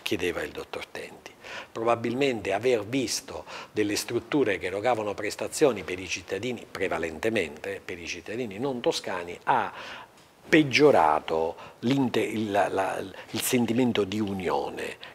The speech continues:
che ci deve essere. Io e il dottor Tenti, assieme all'altro direttore generale dell'altra struttura, stiamo lavorando molto per questo. Io sono molto soddisfatto dell'integrazione che stiamo riuscendo ad avere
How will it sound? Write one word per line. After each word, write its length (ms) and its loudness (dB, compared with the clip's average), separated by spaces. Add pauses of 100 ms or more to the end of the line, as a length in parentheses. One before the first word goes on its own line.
che 160 4
ci 220 2
deve 420 4
essere. 400 -2
Io 300 -4
e 40 -4
il 60 -10
dottor 320 -12
Tenti, 400 -8
assieme 480 -12 (360)
all'altro 480 -6
direttore 480 -8
generale 380 -8
dell'altra 460 -8
struttura, 560 -6 (300)
stiamo 400 2
lavorando 560 0
molto 500 4
per 220 -10
questo. 340 -8
Io 80 -2
sono 220 -4
molto 320 -2
soddisfatto 720 -2
dell'integrazione 880 -4
che 80 -6
stiamo 360 -6
riuscendo 460 -4
ad 80 -6
avere 400 -4